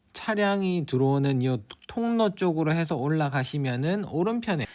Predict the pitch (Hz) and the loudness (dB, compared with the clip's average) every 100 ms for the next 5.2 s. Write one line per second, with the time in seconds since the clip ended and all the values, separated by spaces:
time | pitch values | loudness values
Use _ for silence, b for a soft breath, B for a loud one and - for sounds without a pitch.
0 | B B 175 190 220 220 220 214 226 233 | B B 2 4 6 6 6 6 4 2
1 | 226 202 190 196 180 170 170 165 156 120 | 2 2 2 4 4 4 4 2 0 0
2 | 113 160 156 233 233 233 226 208 180 156 | 0 -2 -2 0 0 0 2 0 0 0
3 | 143 165 156 160 156 220 214 214 208 208 | 0 0 0 -4 -4 -4 -2 0 2 2
4 | 196 - 214 202 - 190 185 - 202 147 | -2 -4 -4 -4 -4 -6 -6 -2 0 0
5 | 185 | -2